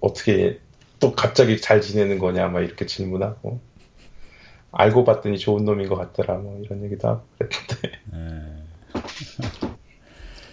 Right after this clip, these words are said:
Speaker 2: 네, 오늘
Speaker 1: 사실 근데
Speaker 2: 네.
Speaker 1: 사실 힘들-, 사실 힘들죠. 근데 설명하기가.
Speaker 2: 그렇죠.
Speaker 1: 음.
Speaker 2: 한국말로도 힘든 상황이죠.
Speaker 1: 그치.
Speaker 2: 이거 지금
Speaker 1: 응,
Speaker 2: 이걸 뭐,
Speaker 1: 응.
Speaker 2: 정리해가지고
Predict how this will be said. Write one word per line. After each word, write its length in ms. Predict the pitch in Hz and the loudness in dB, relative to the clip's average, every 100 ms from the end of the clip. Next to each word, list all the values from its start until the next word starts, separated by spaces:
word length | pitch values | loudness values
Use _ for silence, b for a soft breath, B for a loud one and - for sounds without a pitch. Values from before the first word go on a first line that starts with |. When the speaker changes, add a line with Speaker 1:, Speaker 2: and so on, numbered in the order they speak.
| B B _ | B B _
Speaker 2:
네, 280 | 98 87 85 95 | -6 -4 -4 -2
오늘 240 | 135 151 | 0 2
Speaker 1:
사실 340 | 147 175 233 - | 2 4 2 2
근데 200 | 165 170 | 2 2
Speaker 2:
네. 280 | 127 98 82 | 2 -2 -4
Speaker 1:
사실 220 | 175 - 185 | -6 -2 0
힘들-, 300 | 202 190 - - | 2 0 0 0
사실 240 | 214 - 185 | 0 2 2
힘들죠. 400 | 202 196 175 120 | 4 4 4 2
근데 160 | 107 | 4
설명하기가. 580 | 127 151 139 135 120 - 110 - - _ _ _ _ _ _ _ - | 4 4 2 2 -2 -4 -4 -4 -14 _ _ _ _ _ _ _ -6
Speaker 2:
그렇죠. 240 | 147 156 | -4 0
Speaker 1:
음. 60 | 127 | 0
Speaker 2:
한국말로도 540 | 143 151 143 120 113 117 | 0 -2 0 0 0 -2
힘든 340 | 135 127 113 | -2 -2 -2
상황이죠. 360 | 120 127 123 90 | -4 -4 -4 -2
Speaker 1:
그치. 200 | 95 101 | 0 0
Speaker 2:
이거 180 | 92 92 | 0 -2
지금 140 | 101 | -2
Speaker 1:
응, 60 | 92 | -2
Speaker 2:
이걸 280 | 95 98 | -2 -4
뭐, 100 | 92 | -4
Speaker 1:
응. 40 | 87 | -6
Speaker 2:
정리해가지고 1120 | 92 92 98 98 98 90 82 90 87 85 82 | -4 -4 -4 -6 -6 -6 -8 -6 -6 -6 -10